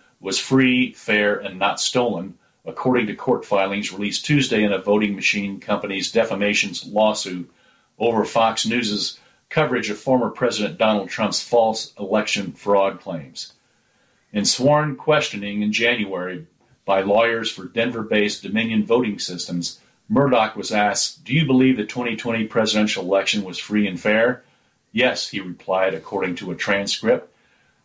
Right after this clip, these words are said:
"The election was not stolen," he said later. Dominion is suing Fox News for one point six billion dollars, according to the network,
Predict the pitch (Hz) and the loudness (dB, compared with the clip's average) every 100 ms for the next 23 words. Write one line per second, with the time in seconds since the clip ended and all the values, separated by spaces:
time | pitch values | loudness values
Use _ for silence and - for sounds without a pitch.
0 | - 131 135 139 - 120 107 113 117 - | 0 4 4 2 0 -4 -4 -2 0 0
1 | - 131 127 - - 92 - 95 85 82 | 0 0 0 -6 -14 -10 -4 -2 -2 -4
2 | 82 147 - _ _ _ _ _ _ - | -4 -8 -16 _ _ _ _ _ _ -16
3 | - _ _ _ - 110 156 170 156 131 | -16 _ _ _ -4 2 4 4 0 -2
4 | - 147 135 113 131 127 - 127 123 - | -2 0 0 2 2 2 2 0 0 -2
5 | 98 113 127 - 117 107 104 - - 110 | -2 0 0 0 -2 -2 -4 -4 0 2
6 | 104 90 113 107 98 92 90 110 107 104 | 2 2 2 4 0 -4 -8 -4 0 -2
7 | 98 95 107 113 90 78 71 | -4 -2 -2 -2 -4 -6 -6